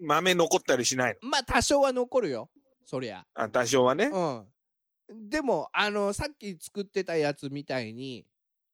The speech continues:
Speaker 1: うん。
Speaker 2: もう、こいつはもう、やりきった、やりきった上で、
Speaker 1: うん。
Speaker 2: うん、自分をすべて出し切った上で弾けなかったやつしかいないわけよ。
Speaker 1: ああ、じゃあもう残念な人たちだけね。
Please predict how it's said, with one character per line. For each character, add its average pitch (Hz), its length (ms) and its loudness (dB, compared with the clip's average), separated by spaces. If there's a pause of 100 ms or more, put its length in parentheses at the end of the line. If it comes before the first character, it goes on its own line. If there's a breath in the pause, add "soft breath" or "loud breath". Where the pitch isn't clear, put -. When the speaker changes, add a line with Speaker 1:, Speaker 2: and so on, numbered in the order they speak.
(380)
Speaker 1:
う 113 80 0
ん。 104 240 2 (260)
Speaker 2:
も 220 420 -2
う、 - 40 -20 (340)
こ 349 180 -6
い 349 60 -8
つ - 60 -12
は 320 160 2
も 285 360 2
う、 107 100 -12 (400)
や 202 220 2
り 320 120 0
き - 140 -10
っ - 40 -12
た、 - 160 -8
や 196 160 6
り 330 100 0
き - 140 -10
っ 349 40 -6 (140)
た 262 140 2
上 185 260 2
で、 185 400 0 (800)
Speaker 1:
う 120 80 -8
ん。 117 280 -4 (500)
Speaker 2:
う 180 60 -10
ん、 135 120 -8
自 156 200 -6
分 294 180 -6
を 285 80 -2
す 302 160 -6
べ 302 120 -6
て 190 120 -4
出 156 180 2
し - 120 -6
切 285 120 -4
っ 269 120 -6
た 277 140 6
上 294 160 -4
で 277 80 0
弾 175 160 0 (140)
け 190 100 0
な 170 120 -2
か 131 100 -6
っ - 80 -8
た 117 80 -8
や 110 140 -6
つ - 80 -20
し - 120 -14
か 104 100 -8
い 101 80 -6
な 101 100 -10
い 92 60 -8
わ 92 120 -12
け 76 120 -20
よ。 76 120 -20 (560)
Speaker 1:
あ 131 340 0
あ、 120 80 2
じ 120 160 0
ゃ 170 40 8
あ 156 40 4
も 156 340 6
う 110 60 0 (200)
残 165 300 2
念 165 200 4
な 107 180 2
人 113 220 2
た 110 160 4
ち - 80 -6
だ - 120 4
け 104 80 0
ね。 131 220 0